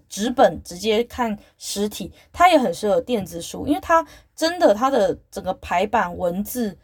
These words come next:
图片的设计是非常为电子书着想的。它是由左至右，就是你手机只要往右滑、往右滑、往右滑这样子，你就可以很顺利的阅读。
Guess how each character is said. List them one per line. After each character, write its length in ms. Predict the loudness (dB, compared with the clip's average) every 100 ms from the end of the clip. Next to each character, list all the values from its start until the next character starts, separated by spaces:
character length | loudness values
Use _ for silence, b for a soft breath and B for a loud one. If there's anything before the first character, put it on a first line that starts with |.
| _ -14
图 240 | -6 -6
片 260 | 2 2 4
的 80 |
设 320 | 2 2 2 0
计 240 | -4 -6
是 280 | -2 -2 -4 B B
非 280 | -4 -2 0
常 240 | 0 2
为 160 | 2 2
电 280 | 2 0
子 180 | 0 -8
书 220 | -10 -10
着 280 | -8 -6 -6
想 260 | -6 -10 -10
的。 140 | -14 _ _
它 140 | 4
是 140 | 4 4
由 280 | 4 4 4
左 240 | -2 -4
至 300 | -6 -6 0
右， 280 | 0 0 -2 _
就 100 | -8
是 140 | -2 2
你 180 | 2
手 300 | 2 2 0
机 180 | 0 -4
只 120 | 0
要 220 | 4 4 4 B B
往 240 | -2 -2 6
右 180 | 6
滑、 240 | 6 0 -2
往 160 | -2 0
右 160 | 0
滑、 220 | 0 -4 -4
往 160 | -4 0
右 160 | 2 2
滑 200 | 0 -2
这 100 | -4
样 120 | -4
子， 140 | -8 -10
你 80 | -4
就 120 | -2
可 120 | 2
以 40 | 2
很 140 | 2
顺 300 | 0 2 2
利 100 | 2
的 100 | -2
阅 300 | -2 -2 -2
读。 300 | -4 -10 -12